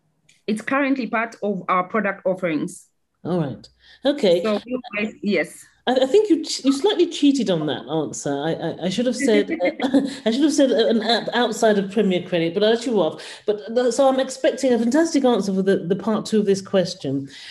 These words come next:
Speaker 2: So what is the solution that you think is yet to be developed, but sits firmly within the fintech world once available?
Speaker 1: Hmm, that's a very big question.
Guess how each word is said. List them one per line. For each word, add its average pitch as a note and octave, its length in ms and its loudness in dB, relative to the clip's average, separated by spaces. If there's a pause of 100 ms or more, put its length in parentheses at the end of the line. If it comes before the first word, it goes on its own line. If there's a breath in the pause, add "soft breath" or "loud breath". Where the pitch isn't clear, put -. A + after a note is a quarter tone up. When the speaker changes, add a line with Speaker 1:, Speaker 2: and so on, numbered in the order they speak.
(200 loud breath)
Speaker 2:
So B3 320 0
what B3+ 280 2
is E4+ 200 4
the C#4+ 260 2
solution B3 520 0
that A3 140 0
you G#3+ 240 -2 (100)
think A3+ 320 2
is G#3+ 200 0
yet C#4 300 -2
to F3 100 -10
be E3+ 120 -4
developed, C#3+ 600 -6 (140)
but G3+ 380 2
sits - 360 -4
firmly A#3+ 500 2
within A3 340 2
the G#3+ 80 4
fintech G#3 360 0
world E3+ 440 2
once F3 400 -2
available? D3+ 600 -4 (120)
Speaker 1:
Hmm, A#3 380 -6 (220)
that's G#3+ 260 -6 (140)
a G3 40 -10
very G3 220 0
big F#3 220 -6
question. F#3+ 720 -4